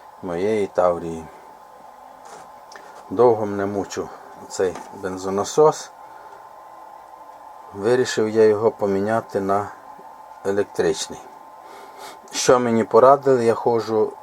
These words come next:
часто, не, ну, періодично, вірніше, періодично ходжу до карбюраторщика, і він мені порадив саме плунжерний. Ось він. Поставити плунжерний насос.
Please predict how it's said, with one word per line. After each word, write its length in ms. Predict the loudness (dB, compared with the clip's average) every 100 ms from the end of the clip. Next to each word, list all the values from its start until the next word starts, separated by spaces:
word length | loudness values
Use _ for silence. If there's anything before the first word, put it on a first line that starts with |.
| -6
часто, 500 | 2 2 2 -8 -8
не, 220 | -2 0 0
ну, 180 | 2 2
періодично, 600 | 4 4 4 2 -2 -8
вірніше, 480 | -6 -6 -6 -8 -8
періодично 540 | -4 -2 -2 -4 -4 -6
ходжу 260 | -4 -4
до 120 | -4 -2
карбюраторщика, 960 | -2 4 6 6 4 -8 -10 -12 -14 -14 -20 -20 -20 -12
і 40 | -4
він 200 | 0 2
мені 180 | 2 4
порадив 600 | 6 8 8 6 0 -4 -20 -20 -20 -20 -20 -20 -20 -12
саме 360 | 2 2 2
плунжерний. 760 | -2 4 4 4 0 0 -2 -10 -16 -20 -20 -20 -20 -12
Ось 320 | -10 -10 -14
він. 120 | -18 -18 -20 -20 -20 -20 -20 -20 -20 -20 -20 -18 -16
Поставити 640 | -10 2 4 4 0 -6
плунжерний 680 | -4 -4 -4 -4 -8 -8 -10
насос. 600 | -10 -2 0 0 -4